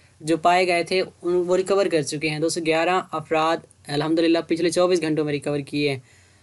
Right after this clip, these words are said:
और पिछले चौबीस घंटों के दौरान दो वफ़ात रिकॉर्ड हुई हैं, जो कि कम तरीन रिकॉर्ड वफ़ात आज हुई हैं।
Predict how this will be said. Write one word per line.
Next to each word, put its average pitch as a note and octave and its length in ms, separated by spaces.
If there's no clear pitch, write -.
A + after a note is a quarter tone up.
और F3 100
पिछले A3 220
चौबीस G#3+ 300
घंटों F#3+ 280
के G3+ 80
दौरान F#3 440
दो F3 140
वफ़ात F3 480
रिकॉर्ड E3+ 400
हुई E3 180
हैं, E3+ 300
जो D#3+ 160
कि E3+ 440
कम F#3+ 320
तरीन F#3 520
रिकॉर्ड E3 520
वफ़ात D#3 580
आज D3+ 300
हुई D3+ 200
हैं। C3 140